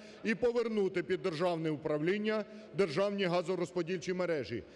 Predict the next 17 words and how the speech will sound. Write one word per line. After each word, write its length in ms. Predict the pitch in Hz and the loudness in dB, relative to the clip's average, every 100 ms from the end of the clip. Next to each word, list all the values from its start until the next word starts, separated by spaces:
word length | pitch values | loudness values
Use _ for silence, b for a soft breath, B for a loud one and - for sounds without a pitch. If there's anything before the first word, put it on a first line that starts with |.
| B B 120 | B B 2
Досі 380 | 208 226 - 233 | 4 4 0 -2
цього 280 | 226 214 220 | 2 2 2
не 140 | 214 | 0
зроблено. 680 | 185 202 185 151 127 127 120 | 2 2 2 0 -2 0 -2
Досі 440 | 127 214 214 208 | 2 2 2 2
олігархи 720 | 190 196 180 185 180 - 185 190 | 4 4 4 2 0 0 -2 0
Фірташ, 440 | 220 180 190 165 170 185 | 0 0 0 0 0 2
Льовочкін, 580 | 202 190 170 - 165 147 127 | 2 4 0 0 -4 -4 0
Бойко 520 | 180 202 196 220 226 B B B | 2 2 0 0 -2 B B B
обкрадають 880 | 180 214 - 202 202 160 202 208 202 | 0 0 2 2 2 2 2 0 -2
українців. 760 | 202 196 185 156 123 - 101 87 B B - | -2 0 0 0 -4 -4 -6 -6 B B 0
Фракція 460 | 196 233 - 226 | 0 0 0 0
Радикальної 580 | 214 214 208 208 214 208 | 2 0 0 0 0 0
партії 440 | 208 196 170 170 160 | 0 0 0 0 0
вимагає 600 | 180 185 175 208 214 208 | 2 2 2 2 0 0
від 220 | 214 165 | -2 2
уряду 600 | 208 180 170 139 139 113 | 2 4 2 0 -2 -2